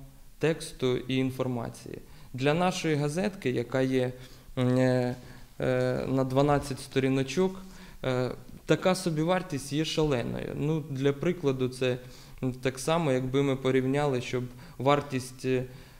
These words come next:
одного квадратного метру комунальної плати в нашому місті була б, там, тридцять гривень за квадратний,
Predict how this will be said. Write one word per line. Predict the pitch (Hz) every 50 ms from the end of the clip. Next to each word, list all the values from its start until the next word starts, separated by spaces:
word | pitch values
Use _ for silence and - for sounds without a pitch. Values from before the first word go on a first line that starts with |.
| -
одного | - 127 131 131 131 131 143 151 147 147 139
квадратного | 143 139 139 139 143 143 143 147 - 135 131 135
метру | 135 143 139 139 139 135 127
комунальної | - 139 131 139 139 143 143 139 139 135 131 131
плати | 127 131 156 170 185 175 - 139
в | 131
нашому | 135 131 127 - 139 131 135 135
місті | 147 175 180 185 185 - 127
була | 127 123 127 127 139 151 156
б, | 143 - - - - - - - - -
там, | - 120 117 113
тридцять | 113 - 143 147 165 - - - 143 131 120
гривень | 131 131 135 143 139 135 131 123
за | 127 131 123 123 123 131 - - -
квадратний, | 127 120 123 123 127 127 127 131 135 123 123